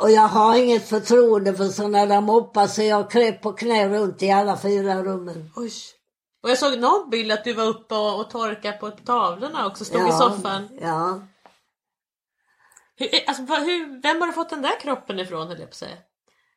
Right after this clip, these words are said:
Speaker 1: Ja, mamma var väldigt snygg i kroppen, det var
Speaker 2: Ja.
Speaker 1: hon. Och pappa var stilig också, så det, det är väl ärftlig belastning.
Speaker 2: Och din morbror, hon, hon blev ganska gammal, eller?
Speaker 1: Ja, hon
Speaker 2: Mm.
Speaker 1: blev, eh,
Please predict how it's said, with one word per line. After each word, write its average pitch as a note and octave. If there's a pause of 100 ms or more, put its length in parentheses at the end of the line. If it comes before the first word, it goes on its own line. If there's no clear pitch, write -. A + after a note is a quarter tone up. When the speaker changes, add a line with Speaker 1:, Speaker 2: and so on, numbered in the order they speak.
(420)
Speaker 1:
Ja, F3+
mamma F#3+
var F3
väldigt G3
snygg G3+
i F#3
kroppen, F#3
det F3
var F#3+
Speaker 2:
Ja. G3
Speaker 1:
hon. D#3 (460)
Och -
pappa G3
var F3
stilig G3
också, F#3
så F#3+ (100)
det, F#3 (260)
det F#3
är G3
väl G#3
ärftlig G3+
belastning. G3 (220)
Speaker 2:
Och B3+
din C#4+
morbror, C#4+
hon, D4
hon C4+
blev F4
ganska C#4+
gammal, G#3+ (200)
eller? A3
Speaker 1:
Ja, E3+
hon G3
Speaker 2:
Mm. F#3
Speaker 1:
blev, F#3
eh, F3+